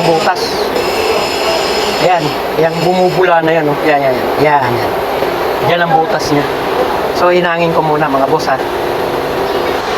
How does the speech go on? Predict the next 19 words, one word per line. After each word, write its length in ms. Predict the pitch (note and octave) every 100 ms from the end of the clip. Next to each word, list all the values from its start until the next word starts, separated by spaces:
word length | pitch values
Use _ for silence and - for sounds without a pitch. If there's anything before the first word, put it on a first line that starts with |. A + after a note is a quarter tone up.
| - - - -
Ayan, 240 | E3+ G3+ F3+ C#3+ B2 - - - - - -
na-welding 480 | E3+ F3+ F#3+ F#3+ G3
na 220 | F#3 F#3
natin, 180 | F3+ F#3
mga 220 | E3 E3
boss. 180 | D#3 E3+ - - - - - -
Tas 160 | G3 -
pinagpalit 500 | G3+ F#3 E3 F#3+ F3+ -
ko. 100 | F3 E3+ - - - - - - - - - - - - - -
Kanina, 340 | F#3+ F#3+ E3+ D#3
itong 200 | F3+ E3 D#3 C3+
hose 180 | C#3 -
na 80 | E3+
to, 220 | E3 D#3 D#3 - - - -
ang 140 | D#3+ F3
nakakabit 400 | E3+ D#3+ E3 E3 -
dito. 240 | D3+ - A2+ - - - - - - - - E3
Ngayon, 200 | F#3+ E3+
pinagpalit 480 | E3+ E3+ E3+ F3+